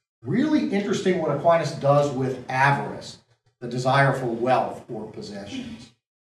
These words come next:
You may be familiar with a division between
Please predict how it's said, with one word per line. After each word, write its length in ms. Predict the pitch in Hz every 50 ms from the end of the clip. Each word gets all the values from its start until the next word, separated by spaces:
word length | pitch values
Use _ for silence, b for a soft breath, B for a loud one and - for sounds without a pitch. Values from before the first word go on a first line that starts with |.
| _ _ _ _ _ _ _ _ _ _ _ _ _ _ _ _ _ _ _ _ _
You 140 | - - 180
may 400 | 175 147 139 151 190 226 262 254
be 140 | - 196 -
familiar 540 | - - 170 156 151 165 175 180 180 175 160
with 180 | 160 156 147
a 60 | 139 120
division 600 | 127 120 113 143 180 185 - - 170 156 143 135
between 800 | 135 127 - - 156 151 151 147 147 139 135 - B B B